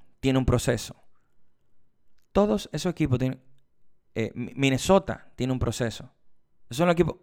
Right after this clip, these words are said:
Sacramento. Todos esos equipos están armando, hacen cambios puntuales y no están diciendo, "Vamos a desbaratar todo.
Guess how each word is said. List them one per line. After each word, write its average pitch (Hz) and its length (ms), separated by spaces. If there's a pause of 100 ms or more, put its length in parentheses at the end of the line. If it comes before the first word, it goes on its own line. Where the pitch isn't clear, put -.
(120)
Sacramento. 156 840 (1000)
Todos 247 480
esos 185 400
equipos 113 580 (480)
están 165 580 (960)
armando, 190 760 (320)
hacen 160 340
cambios 165 480
puntuales 139 920
y 143 120
no 160 140
están 143 300
diciendo, 127 380
"Vamos 147 200
a 151 40
desbaratar 127 520
todo. - 300